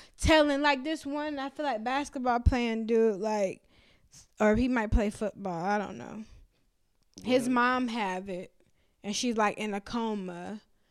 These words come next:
Speaker 2: Karl Anthony Towns.
Speaker 1: Yeah, but why are you telling your mom business like
Speaker 2: Because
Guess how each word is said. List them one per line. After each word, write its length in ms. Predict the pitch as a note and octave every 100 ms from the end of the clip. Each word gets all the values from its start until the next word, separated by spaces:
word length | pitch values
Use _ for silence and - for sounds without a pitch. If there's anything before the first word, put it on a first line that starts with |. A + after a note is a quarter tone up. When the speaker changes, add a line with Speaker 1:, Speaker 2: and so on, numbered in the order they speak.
| _ _ -
Speaker 2:
Karl 240 | D#3 C#3
Anthony 380 | C#3 C#3 C3+ C#3+
Towns. 460 | C#3 A#2+ A2 B2+ - _ _ _ _ _ _
Speaker 1:
Yeah, 180 | F4+ G#4+
but 140 | F#4 D#4+
why 80 |
are 80 | F4+
you 160 | A4 G#4+
telling 280 | A4 G#4 G4+
your 100 | G4
mom 380 | F4+ F#4 F4+ C#4+
business 500 | C4 F4 F4 C#4+ B3+
like 140 | A#3
Speaker 2:
Because 260 | F#3+ G#3+